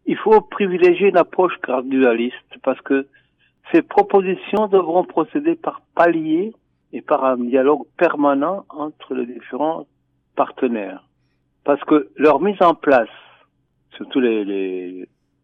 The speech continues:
préconisations, requiert un horizon temporel de long terme,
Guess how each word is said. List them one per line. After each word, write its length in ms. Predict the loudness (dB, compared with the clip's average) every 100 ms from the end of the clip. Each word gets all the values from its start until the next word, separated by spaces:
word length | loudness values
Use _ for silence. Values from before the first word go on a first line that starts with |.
| _
préconisations, 960 | -14 -2 0 0 -2 -8 -4 -4 -4 -8 _ _ _ _ 0
requiert 1000 | 4 4 0 0 4 6 6 2 0 0
un 400 | 0 0 0 0
horizon 440 | 2 0 0 -4
temporel 540 | -2 -6 -4 -6 -4 -2
de 80 |
long 200 | -4 -6
terme, 420 | -6 -6 -6 -8